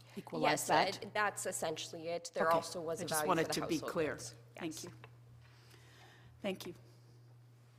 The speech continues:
Speaker 2: Thank you.
Speaker 1: Mi-, yeah.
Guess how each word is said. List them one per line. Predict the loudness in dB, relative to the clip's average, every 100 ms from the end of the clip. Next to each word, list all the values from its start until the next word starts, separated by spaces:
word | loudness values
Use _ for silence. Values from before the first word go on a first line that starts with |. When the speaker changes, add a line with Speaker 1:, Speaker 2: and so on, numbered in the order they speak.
| -20 _ _ _ _ _ -20 -20 -20 -20 -20 -20 -20 -16
Speaker 2:
Thank | -14 -12
you. | -14 -16 -20 -20 -20 -20 -20 _ _ _ -20 -20 _ -20 -20 _ -20 -20 -20 -20 -20 -20 -20 -20 -20 -20 -20 -14
Speaker 1:
Mi-, | -14 -14 -20 -20 -20 -20 -20 -20 -20
yeah. | -20